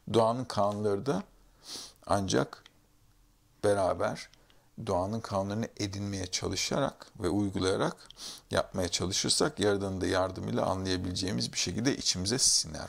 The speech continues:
O zaman tokat şu olur. Yaratılıştan kendimi kopuk hissettiğim zaman, yani yaratandan kopuk hissettiğim zaman, sevgi ve ihsan etme niteliğinden kopuk hissettiğim zaman,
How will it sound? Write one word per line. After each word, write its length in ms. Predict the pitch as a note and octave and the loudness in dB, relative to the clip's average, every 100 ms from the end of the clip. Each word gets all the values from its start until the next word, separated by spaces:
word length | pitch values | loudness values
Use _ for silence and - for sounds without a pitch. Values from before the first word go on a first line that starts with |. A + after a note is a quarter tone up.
| - | -4
O 60 | A#2 | 0
zaman 340 | B2 G#2+ F2 - | 2 2 -2 0
tokat 380 | A2+ - D#3 - | 0 2 0 0
şu 220 | - G#2+ | 2 2
olur. 400 | D2+ - - - - _ _ _ _ _ _ - _ _ _ _ _ _ _ _ _ _ _ | 0 -6 -16 -18 -20 _ _ _ _ _ _ -20 _ _ _ _ _ _ _ _ _ _ _
Yaratılıştan 920 | - F#2+ F#2+ G2+ - A#2+ - B2+ C3 | 0 4 4 2 -2 0 2 2 2
kendimi 400 | - A2 G#2+ C3 | 0 -2 0 -2
kopuk 480 | - - - - - | -4 -4 -4 -4 -2
hissettiğim 640 | - - - - - - | 0 0 -4 -10 -14 -12
zaman, 280 | - - G2+ - | -10 -12 -14 -8
yani 340 | F#2+ G2 A2+ G2+ | -2 0 2 2
yaratandan 680 | E2+ - - F2+ F2+ F2+ | 0 -2 -6 -4 -4 -4
kopuk 320 | - F2+ - - | -6 -10 -4 -2
hissettiğim 500 | - - - - - | -2 -6 -10 -12 -8
zaman, 200 | G#2 - - - - | -10 -12 -20 -20 2
sevgi 640 | - - - G2+ G2 A#2 | 6 6 6 0 0 0
ve 100 | A2+ | 2
ihsan 440 | D2 - - A2+ D#2+ | 2 2 2 2 0
etme 160 | G#2 | -2
niteliğinden 640 | G2+ - G2 G2 G#2 G#2+ A#2+ - | -4 -4 -4 -2 0 0 -2 -6
kopuk 380 | - - A2 - | -8 -6 -8 -6
hissettiğim 840 | - - G2+ F2 - - G2+ G#2+ | -2 0 0 -4 -10 -6 -2 0
zaman, 340 | - D#2 D#2 | 0 -2 -6